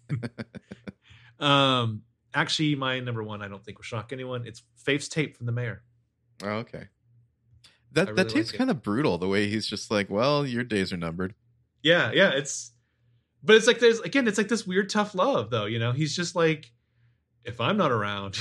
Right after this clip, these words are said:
Speaker 1: <laughs>
Speaker 2: Like, your days are numbered, yeah.
Speaker 1: Yeah. Um,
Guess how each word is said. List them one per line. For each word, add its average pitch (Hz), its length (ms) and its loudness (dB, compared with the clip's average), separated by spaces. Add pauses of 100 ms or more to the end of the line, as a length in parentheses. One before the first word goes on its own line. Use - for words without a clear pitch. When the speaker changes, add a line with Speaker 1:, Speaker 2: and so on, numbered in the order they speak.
Speaker 1:
<laughs> - 0 - (540)
Speaker 2:
Like, 90 100 -6
your 123 120 -4
days 107 220 -4
are 87 60 -6
numbered, 90 420 -6
yeah. 87 180 -6 (240)
Speaker 1:
Yeah. 131 360 -2 (800)
Um, 127 640 -2